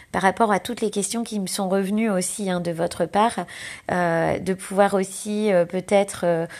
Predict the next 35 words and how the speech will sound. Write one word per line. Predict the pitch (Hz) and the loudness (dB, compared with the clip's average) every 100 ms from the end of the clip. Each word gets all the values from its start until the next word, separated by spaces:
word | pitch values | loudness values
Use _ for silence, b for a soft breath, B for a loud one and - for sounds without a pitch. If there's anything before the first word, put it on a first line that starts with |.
| B B | B B
voilà, | 170 180 170 | -2 0 0
investiguer, | - 202 190 220 - 220 196 220 233 220 | 0 0 0 0 -2 -4 0 2 4 4
euh, | 190 | 2
d'autres | 196 202 - | -2 -2 -2
systèmes, | 208 233 220 - 240 240 247 247 240 B B - 190 | -4 -4 -8 0 2 2 0 -2 -4 B B -6 0
euh, | 180 180 190 - - 202 202 196 | 2 4 2 -2 -6 -10 -10 -2
répondre | 240 240 285 269 | -2 0 2 4
à | 214 | 4
des | 202 | 4
questions | - 208 - 220 | 0 -4 -2 -4
qui | 214 208 | -4 -2
ont | |
été | 196 196 196 | -2 -2 -4
posées | 202 190 208 | -2 0 -2
au | |
fur | 190 202 190 | -2 -4 -2
et | |
à | 180 | 0
mesure. | 180 180 214 | -2 -2 -2
Voilà, | 202 165 | 0 -2
je | - | -2
pense | - - | -6 -4
que | 202 | 0
ça, | 202 190 B B | 0 -2 B B
c'est | - 208 | 0 2
vraiment | 233 359 | 4 2
intéressant | 359 233 220 208 233 302 | 2 4 4 4 2 0
finalement | - 220 196 190 202 277 | -2 -2 0 0 0 -2
de, | 190 180 | -2 -4
d'utiliser | 170 190 - 233 233 294 294 | -4 -6 -6 -4 -2 -2 2
cet | 240 220 | 2 2
espace | 220 - 240 247 240 196 | -2 2 4 4 4 -2
d'enregistrement | 180 196 185 - 226 220 | -2 -4 -4 -4 -2 -2
de | 233 | 0
webinaire | 208 180 190 208 262 | 0 0 2 4 2